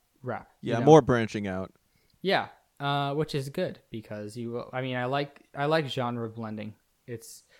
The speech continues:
Speaker 1: I don't like stuff to be just confined to one thing because, I mean, like I kinda said, I like so many different things. It's fun to hear them kinda come together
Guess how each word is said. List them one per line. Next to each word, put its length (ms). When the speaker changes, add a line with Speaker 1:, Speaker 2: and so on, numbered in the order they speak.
Speaker 1:
I 80
don't 140
like 160
stuff 280
to 80
be 120
just 180
confined 420
to 80
one 280
thing 360
because, 520
I 60
mean, 280
like 180
I 120
kinda 280
said, 180
I 120
like 280
so 160
many 220
different 340
things. 320
It's 140
fun 240
to 80
hear 240
them 260
kinda 220
come 180
together 400